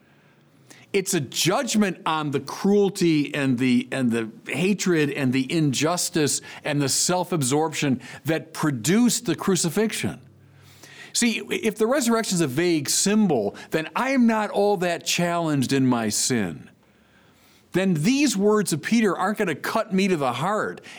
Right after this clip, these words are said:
if the resurrection is a vague symbol. But if, no, no, through the power of the Spirit, God the Father raises Jesus from the dead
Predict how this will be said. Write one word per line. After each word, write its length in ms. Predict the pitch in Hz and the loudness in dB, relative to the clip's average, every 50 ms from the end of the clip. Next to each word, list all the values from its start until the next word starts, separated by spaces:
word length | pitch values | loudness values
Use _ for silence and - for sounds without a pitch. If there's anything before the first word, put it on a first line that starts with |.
| - - | -4 -2
if 160 | 165 143 151 | -2 -2 0
the 100 | - 151 | 0 0
resurrection 540 | 143 170 175 160 165 170 170 165 - 170 147 | 0 0 0 0 0 0 -2 -2 -2 -2 0
is 60 | 139 | 0
a 40 | 135 | 0
vague 300 | 120 139 143 143 127 123 | 0 0 0 0 0 -2
symbol. 520 | - - 170 180 170 135 92 78 - - - - - - - - - - - - - - _ _ _ | -2 0 0 0 0 -2 -4 -6 -10 -18 -20 -20 -20 -20 -20 -20 -20 -20 -20 -20 -20 -20 _ _ _
But 140 | - 151 151 | -2 0 0
if, 200 | 151 139 - 147 | 0 0 0 0
no, 180 | 147 151 170 | 0 0 0
no, 260 | 185 196 196 185 165 139 | 0 0 0 0 -2 -2
through 180 | - - 160 | -2 -2 -2
the 80 | 151 135 | -2 -2
power 280 | - 147 170 175 165 | -2 -2 0 0 0
of 80 | 156 143 | 0 -2
the 60 | 131 | -2
Spirit, 440 | - - - 175 175 185 175 139 120 | -2 -2 0 2 2 2 2 0 0
God 240 | - 147 147 147 139 | 0 0 0 0 -2
the 80 | 135 | -4
Father 400 | 127 - 156 156 147 139 135 120 | -4 -2 0 0 0 2 2 0
raises 600 | 110 101 110 131 165 190 214 220 175 180 170 139 | 2 2 2 2 2 2 2 2 2 0 0 0
Jesus 440 | - - 160 170 160 135 143 135 113 | 0 0 0 2 2 2 0 0 -2
from 360 | - - - 143 165 175 175 | -2 -4 -2 -2 -2 0 0
the 100 | 151 156 | -2 -2
dead 500 | 123 104 123 135 139 131 113 98 90 - | -2 -2 -2 -2 -2 -4 -6 -8 -10 -14